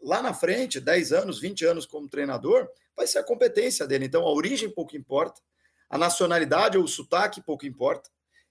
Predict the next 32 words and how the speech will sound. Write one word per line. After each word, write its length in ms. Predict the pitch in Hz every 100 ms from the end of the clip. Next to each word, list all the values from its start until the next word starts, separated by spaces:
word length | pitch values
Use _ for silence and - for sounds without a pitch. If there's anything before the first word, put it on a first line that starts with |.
| 120
Infelizmente, 580 | 147 160 151 151 165 139
a 60 |
gente 180 | 156 156
ainda 240 | 147 170
vive 280 | 117 156 220
um 120 | 185
pouco 580 | - 147 196 214 143 131 - _ -
a 80 | 127
nacionalidade 760 | 147 - 151 151 147 160 143
importando, 540 | 165 151 143 151 175 165
mas 140 | 135
eu 60 | 147
acho 100 | 143
que 60 |
a 40 | 143
gente 120 | -
vai 120 | 147
superar 420 | 139 - 135 135
isso 160 | 135 -
também. 460 | 123 113 113 170 190 _ _ - _ _
Mas 180 | 139 160
o 60 | 196
que 100 | 262
eu 100 | 233
vejo 240 | 208 214
desse 220 | 190 185
contexto 600 | - 160 135 190 214 - - _ _ -
é 80 |
um 80 | 156
treinador 380 | 160 170 170 180
brasileiro 600 | 170 143 147 143 135 113
hoje, 520 | 139 156 139 107 95